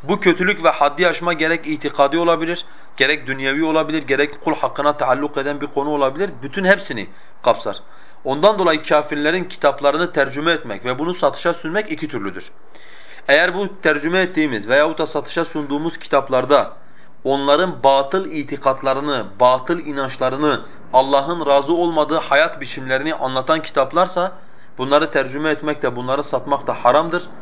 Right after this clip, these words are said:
ve kesinlikle caiz değildir. Öyle mi? Niye? Çünkü bu, e, kötülük ve haddi aşmak üzerine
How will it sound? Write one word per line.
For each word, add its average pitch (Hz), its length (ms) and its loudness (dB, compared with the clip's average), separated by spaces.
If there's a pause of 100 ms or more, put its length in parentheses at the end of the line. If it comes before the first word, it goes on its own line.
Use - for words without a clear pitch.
(240)
ve 127 120 0
kesinlikle 147 560 -2
caiz 135 320 4
değildir. 131 380 0 (280)
Öyle 160 160 2
mi? 127 140 -4
Niye? 196 280 2 (260)
Çünkü 151 320 -2
bu, 202 240 2 (340)
e, 123 160 4 (260)
kötülük 147 400 -2
ve 151 60 6
haddi 135 340 2
aşmak 151 300 -2
üzerine 151 480 0